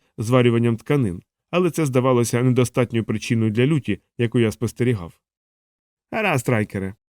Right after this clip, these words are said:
блондин трохи нахилився вперед. "Не хочеш змінити свою історію? Не хочеш сказати мені, чому ти тут мені все псуєш?" Він звертався до мене. Дюк сплюнув у куток кімнати. "Я не знаю", чітко промовив я. "Про що ти в біса говориш?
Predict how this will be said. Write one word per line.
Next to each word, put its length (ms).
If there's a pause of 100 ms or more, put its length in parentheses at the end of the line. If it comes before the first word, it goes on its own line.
(100)
блондин 340
трохи 280
нахилився 480
вперед. 340 (580)
"Не 80
хочеш 280
змінити 360
свою 240
історію? 440 (440)
Не 80
хочеш 260
сказати 360
мені, 200
чому 280
ти 220
тут 280
мені 260
все 240
псуєш?" 560 (420)
Він 160
звертався 460
до 120
мене. 260 (460)
Дюк 280 (280)
сплюнув 500
у 100
куток 260
кімнати. 440 (480)
"Я 180
не 120
знаю", 380 (400)
чітко 300
промовив 400
я. 180 (300)
"Про 140
що 180
ти 120
в 40
біса 240
говориш? 520